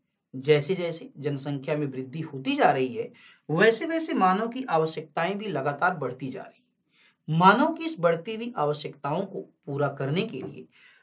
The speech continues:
सीबेड माइनिंग का कार्यक्रम चलाना ही पड़ेगा, क्योंकि अगर हम ऐसा नहीं करते हैं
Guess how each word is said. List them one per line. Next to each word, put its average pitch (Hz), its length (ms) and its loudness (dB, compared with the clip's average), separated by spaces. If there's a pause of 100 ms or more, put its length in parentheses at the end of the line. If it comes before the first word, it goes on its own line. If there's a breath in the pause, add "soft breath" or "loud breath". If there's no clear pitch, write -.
सीबेड 330 600 -2
माइनिंग 185 420 4
का 202 120 2
कार्यक्रम 151 440 0
चलाना 127 400 0
ही 156 240 -2
पड़ेगा, - 480 -4 (360)
क्योंकि 135 240 -10
अगर 202 240 2
हम 175 140 -2
ऐसा 143 240 -6
नहीं 135 260 -2
करते 180 360 2
हैं 147 220 -6